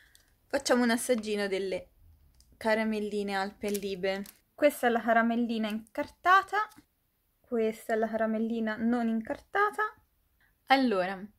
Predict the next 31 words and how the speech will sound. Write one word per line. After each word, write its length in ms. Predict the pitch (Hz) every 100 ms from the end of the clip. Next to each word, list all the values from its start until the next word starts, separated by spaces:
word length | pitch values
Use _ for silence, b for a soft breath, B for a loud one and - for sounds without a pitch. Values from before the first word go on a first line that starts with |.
| _ b b b
queste 280 | - 427 415
caramelline 600 | 262 220 220 220 175 196
sono 240 | - 202
molto 320 | 220 294 262
particolari, 600 | 233 208 - 208 180 170 185
questa 260 | 220 220
non 200 | 196 190
è 120 | 185
la 200 | 170 175
prima 340 | 185 202 185 185
che 80 | 202
mangio, 460 | 247 294 240 202
ne 100 | 190
ho 80 | 190
già 100 | 190
mangiate 460 | 190 185 175 185 190
alcune 460 | - - 190 180
nei 100 | 175
giorni 320 | 196 202 247
scorsi. 640 | 269 - 269 262 - 277 285 b b _ _
Quando 1040 | - 294 277 247 208 202 202 196 196 190 185
l'assaggiate 800 | 202 220 196 190 175 - - 214
lì 140 | 202 -
per 160 | 196
lì, 300 | 190 165 175 285 - _ _ _ _ _ _ _ -
il 120 | 233
primo 280 | 339 427 339
impatto 600 | 254 - 302 339 _ 381
è 60 |
negativo, 640 | 294 190 190 190 175 175 190
cioè 220 | -